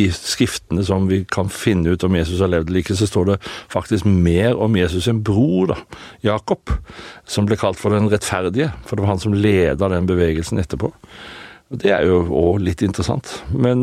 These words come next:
eh, evangelistene, de som har laget de evangeliene, de har i alle fall,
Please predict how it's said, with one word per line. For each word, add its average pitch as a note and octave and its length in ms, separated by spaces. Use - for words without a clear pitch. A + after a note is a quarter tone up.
eh, C3+ 420
evangelistene, C#3 640
de C3 140
som C#3 160
har C3+ 80
laget B2 480
de B2 60
evangeliene, B2 560
de B2+ 280
har G#2+ 160
i - 20
alle F#2 160
fall, G2+ 280